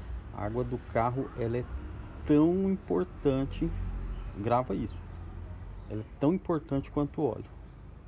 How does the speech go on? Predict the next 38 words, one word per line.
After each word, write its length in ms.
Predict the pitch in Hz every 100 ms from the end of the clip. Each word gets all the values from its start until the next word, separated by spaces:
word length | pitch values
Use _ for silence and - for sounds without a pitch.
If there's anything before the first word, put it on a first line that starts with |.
| - - -
As 120 | -
pessoas 320 | - 120 131 117
às 60 |
vezes 180 | 120 -
ficam 160 | - 120
mais 340 | 120 131 156
preocupadas 540 | 165 147 - 131 127 -
que, 260 | 131 120 127
ah, 240 | 156 160
toda 200 | 143 151
hora 120 | 151 143
vai 140 | 143
no 80 | 143
posto, 580 | - 156 170 - 175 165 - - - - - - -
ah, 320 | 131 151 139 113 -
medir 320 | 113 117 117
óleo, 240 | 131 104 92
vamos 180 | 101 120
medir 300 | 131 113 120
óleo, 240 | 120 135 127
ver 100 | 135
o 80 |
nível 220 | 135 123 123
do 160 | 123
óleo. 160 | 101 95 - - - -
Ah, 160 | 131 143
o 80 | 135
óleo 140 | 139
tá 100 | 143
amarelo, 460 | 139 135 131 110 120
ah, 140 | 139
o 80 | 135
óleo 140 | 131
tá 120 | -
escuro, 380 | 135 - 135 117
trocar 320 | - 123 -
o 80 | 131
óleo, 220 | 117 101